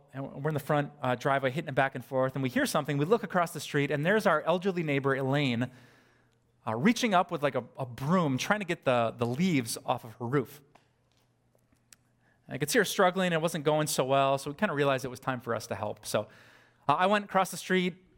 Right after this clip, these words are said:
tried to use my go-go gadget arms to, like, <laughs> help her out, and, and before you knew it, like, we got the ladder out of her garage, and it turned into this big project, and I'm sweeping,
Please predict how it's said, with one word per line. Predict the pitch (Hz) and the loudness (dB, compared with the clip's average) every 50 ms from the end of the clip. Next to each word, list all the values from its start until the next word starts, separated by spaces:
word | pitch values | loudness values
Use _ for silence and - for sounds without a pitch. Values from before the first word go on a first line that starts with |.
| _ _ - | _ _ -6
tried | - - 160 156 | 0 0 0 0
to | 165 | -2
use | 165 151 | -6 -2
my | 160 143 | -4 0
go-go | 131 143 147 147 151 147 143 | 0 0 0 2 0 0 2
gadget | 143 147 135 131 135 143 | 2 2 0 2 -2 -2
arms | 131 139 139 135 135 139 143 - | 0 2 2 2 0 0 -2 -2
to, | - 143 | 0 0
like, | 123 151 185 - - - - 226 240 233 | 0 0 0 -4 -8 -10 -8 -12 -12 -12
<laughs> | 226 220 - - | -14 -14 2 2
help | 165 156 - | 2 4 4
her | 147 147 | 4 4
out, | 151 151 151 156 151 | 6 6 6 4 2
and, | 147 147 151 | 0 -4 -6
and | 156 151 | -2 -2
before | 160 - - 247 240 | -2 2 4 4 4
you | 214 | 4
knew | 190 185 190 190 190 | 2 4 6 6 6
it, | 185 185 - - | 6 4 2 -2
like, | 156 151 147 147 - - - | 0 0 0 0 -4 -14 -12
we | 160 151 | 0 0
got | 175 151 | 0 2
the | - | 2
ladder | 127 139 180 196 196 185 190 | 2 4 4 4 4 4 4
out | 185 180 175 | 4 4 2
of | 170 - | 2 0
her | 185 | 0
garage, | 160 160 160 165 165 160 160 160 151 | 2 4 4 4 6 4 2 2 0
and | 151 139 | -4 -4
it | - | -2
turned | - 175 165 | -2 -2 -2
into | 156 139 143 | 0 -2 -2
this | 127 120 120 | -4 -2 0
big | 127 180 160 131 | 0 0 0 0
project, | - - - 175 180 175 - 175 165 - | -4 2 2 4 4 2 2 -2 0 0
and | 151 135 | -2 -4
I'm | 127 | -2
sweeping, | - - - - 190 202 196 - 190 185 180 180 170 | -4 -4 -4 0 2 0 2 2 2 0 0 0 -2